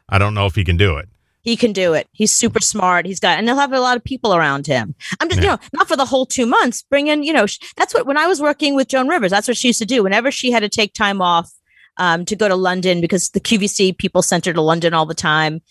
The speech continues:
Speaker 2: The E people sent her to London. So she would have, like, a week or two where, sometimes she'd do the show from London,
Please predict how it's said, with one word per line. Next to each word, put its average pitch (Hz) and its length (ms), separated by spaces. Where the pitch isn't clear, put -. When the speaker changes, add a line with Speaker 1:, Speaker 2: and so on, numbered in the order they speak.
Speaker 2:
The - 180
E 240 220
people 220 360
sent 202 240
her 202 80
to 190 80
London. 185 500
So 202 160
she 262 220
would 262 120
have, 240 140
like, - 160
a 190 60
week 220 280
or 220 60
two 180 300
where, 175 180
sometimes 403 300
she'd 302 100
do 339 80
the 277 100
show 269 180
from 202 140
London, 175 440